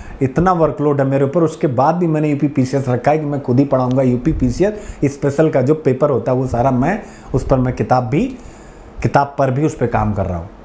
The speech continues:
तो मेरा यही है कि बहुत मतलब अच्छे उद्देश्य से हम लोग हैं, मेहनत कर रहे हैं और उम्मीद करते हैं कि अच्छा करेंगे। जय हिंद बच्चे। और result lab यार आपका है, इसको भाई बड़ा धीमे धीमे चल रहा है।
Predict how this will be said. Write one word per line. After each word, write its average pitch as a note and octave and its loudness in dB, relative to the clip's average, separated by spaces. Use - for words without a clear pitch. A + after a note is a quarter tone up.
तो D#3+ 2
मेरा F#3+ 4
यही G3 0
है A3 2
कि C4 -2
बहुत E3 2
मतलब E3+ 0
अच्छे - 2
उद्देश्य E3+ 2
से E3+ -2
हम D#3+ 0
लोग D#3+ 0
हैं, F3+ -6
मेहनत B2+ 2
कर D3 0
रहे E3 -2
हैं - -14
और G2 -2
उम्मीद D#3 2
करते C#3 -2
हैं C#3+ -4
कि C3+ 0
अच्छा C3+ 0
करेंगे। C3+ -2
जय B2+ 2
हिंद C#3+ -2
बच्चे। F3 -4
और G#2+ 2
result E3 2
lab D3 2
यार D3+ 4
आपका C#3 0
है, D3+ -4
इसको D3 -6
भाई C3 2
बड़ा A#2 0
धीमे A2 0
धीमे A2+ 2
चल G#2 -4
रहा F2 -6
है। - -14